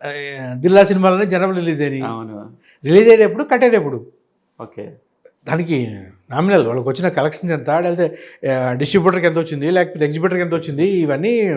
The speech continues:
Speaker 2: క్యాలిక్యులేట్
Speaker 1: ఆ,
Speaker 2: చేసుకుంటారు వాళ్ళు.
Speaker 1: ఉంటాయి, అవన్నీ
Speaker 2: అవును.
Speaker 1: ఉంటాయి. ప్లస్ ఆ తర్వాత వీళ్ళు చేయాల్సిన, ఓకే, ఇన్కమ్ ట్యాక్స్ రైడ్ జరిగినప్పుడు వాళ్ళు చెప్పాల్సిన ఆన్సర్లు కావచ్చు, లేకపోతే వాళ్ళు చెప్పాల్సిన ఇది కావచ్చు, వాళ్ళు
Speaker 2: Hmm.
Speaker 1: చేస్తారు. ఆ, ఎప్పుడు అంటే ఇన్కమ్ ట్యాక్స్ అనేది ఎప్పుడైనా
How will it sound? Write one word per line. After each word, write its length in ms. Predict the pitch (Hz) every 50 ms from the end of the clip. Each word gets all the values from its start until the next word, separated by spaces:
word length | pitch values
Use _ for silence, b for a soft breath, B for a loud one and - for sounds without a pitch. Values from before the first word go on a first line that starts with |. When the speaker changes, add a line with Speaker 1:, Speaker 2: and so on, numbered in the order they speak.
| 123 117 - b b b b -
Speaker 2:
క్యాలిక్యులేట్ 480 | - - 139 127 127 170 151 147 131 131
Speaker 1:
ఆ, 40 | 127
Speaker 2:
చేసుకుంటారు 380 | 120 - 214 247 240 220 -
వాళ్ళు. 180 | 110 101 92 95
Speaker 1:
ఉంటాయి, 320 | 156 202 226 277 247 185
అవన్నీ 320 | 156 151 151 165 170 202 202
Speaker 2:
అవును. 100 | 190 185
Speaker 1:
ఉంటాయి. 220 | 180 214 240 240
ప్లస్ 220 | 233 233 226 202 226
ఆ 80 | 202
తర్వాత 280 | 185 196 208 208 196 208
వీళ్ళు 340 | 208 202 190 180 170 156 -
చేయాల్సిన, 300 | 175 175 180 180 180 160
ఓకే, 280 | 196 226 220 - - - b b b b b b b b
ఇన్కమ్ 240 | 147 151 156 202 196
ట్యాక్స్ 220 | 214 202 208 -
రైడ్ 140 | 196 202 180
జరిగినప్పుడు 420 | 185 185 190 185 190 180 214 247 240 214 175 151 135 123 110 104 98 -
వాళ్ళు 160 | 127 143 147 - -
చెప్పాల్సిన 300 | 135 123 160 160 160 156
ఆన్సర్లు 320 | 143 147 151 165 156 160 156
కావచ్చు, 340 | 151 147 151 151 - 175
లేకపోతే 360 | 175 175 165 156 160 165 165 170
వాళ్ళు 180 | 165 160 151
చెప్పాల్సిన 600 | 160 156 156 156 160 151 160 156 156 151 147 143 139 139
ఇది 160 | 139 156 156
కావచ్చు, 340 | 160 147 143 139 143 240 247
వాళ్ళు 360 | 247 226 202 196 190 180 180
Speaker 2:
Hmm. 100 | 180 190
Speaker 1:
చేస్తారు. 300 | 190 185 - 156 107 - b b b b b b b b b b b b -
ఆ, 340 | 143 135 127 123 117 117 113 107 107 107 107 - 123 - -
ఎప్పుడు 520 | 127 131 143 151 - - 160 135 - - -
అంటే 320 | 139 160 196 170 - - - _ _ _ _ _ _ _ _ _ -
ఇన్కమ్ 280 | 156 165 156 185 208 190
ట్యాక్స్ 220 | 214 214 208 -
అనేది 160 | 214 214 214 202
ఎప్పుడైనా 720 | 185 208 202 202 214 233 233 226 214 202 190 175 156